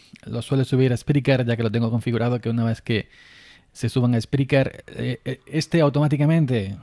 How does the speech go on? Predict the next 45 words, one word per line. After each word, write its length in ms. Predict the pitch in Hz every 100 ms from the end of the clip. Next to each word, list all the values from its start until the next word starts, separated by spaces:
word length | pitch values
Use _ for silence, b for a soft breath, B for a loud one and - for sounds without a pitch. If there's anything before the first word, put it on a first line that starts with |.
| 113
los 300 | 135 143 143
manda 340 | 143 143 135
a 60 | 131
YouTube 560 | 131 131 117 113 143 139
en 320 | 175 131 113
formato 400 | 117 113 110 110
de 80 | 117
audio, 260 | 120 120
sin, 500 | - 120 113 110 110
con 180 | - 110
una 600 | 123 127 113 98 90 95 95 - -
fondo 280 | 117 107
de 80 | 107
pantalla 340 | 107 101 117 110
que 80 |
pone 180 | 104 113
Spreaker 460 | - 139 131 123 120
de, 300 | 104 98 - B B B B B B B B B _ _ -
de 480 | 120 143 139 135 131
la 140 | 131
carátula 320 | 143 135 147
del 140 | 143 139
podcast 440 | 165 160 165 -
y 460 | 131 120 107 98 104 - -
fuente 320 | 160 131 120
Spreaker, 480 | - 131 127 117 -
etcétera. 560 | - - - 110 107 104
Pero 200 | 120 139
eso 180 | 160 170
a 40 |
vosotros 440 | 139 151 139 - 139
no 140 | 139
os 140 | 127
interesa 500 | 135 117 131 147 147 113 -
<laughs> 120 | -
hoy, 320 | 151 139 113 127
os 200 | 123 127
interesa 480 | 113 131 135 151
el 160 | 131 123
vídeo 240 | 135 123
que, 380 | 117 110 101 113 -
que 80 |
vais 200 | 110 104 110
a 40 |
ver. 200 | 104